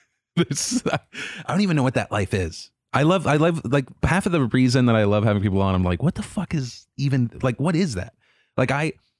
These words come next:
for one of the people that you mentioned off camera, like, their social media person mentioned them for a potential collab, but then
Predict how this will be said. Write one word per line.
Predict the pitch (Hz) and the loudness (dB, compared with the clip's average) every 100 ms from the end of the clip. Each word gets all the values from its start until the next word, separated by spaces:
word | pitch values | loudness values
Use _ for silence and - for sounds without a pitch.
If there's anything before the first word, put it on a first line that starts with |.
| _ _ - | _ _ -4
for | 156 135 | 0 2
one | 120 139 | 2 0
of | 147 | 0
the | |
people | 147 131 | 0 0
that | 123 117 110 _ _ - | 0 0 -2 _ _ -4
you | 113 | 0
mentioned | 117 117 120 | 2 2 2
off | 113 107 | 0 0
camera, | 113 113 104 | 0 2 2
like, | 95 - - | 0 -4 -6
their | 98 107 107 98 _ _ | -2 0 0 -4 _ _
social | - 135 120 120 | -2 0 2 4
media | 107 107 98 | 4 4 2
person | - 95 104 | 0 0 2
mentioned | 95 92 - 92 87 | 0 0 0 0 0
them | 95 95 90 | 0 0 0
for | 101 | -2
a | |
potential | 85 - 95 92 | -4 -4 -4 -2
collab, | 98 95 85 | -2 -2 -2
but | 92 | -2
then | 107 104 | -2 -2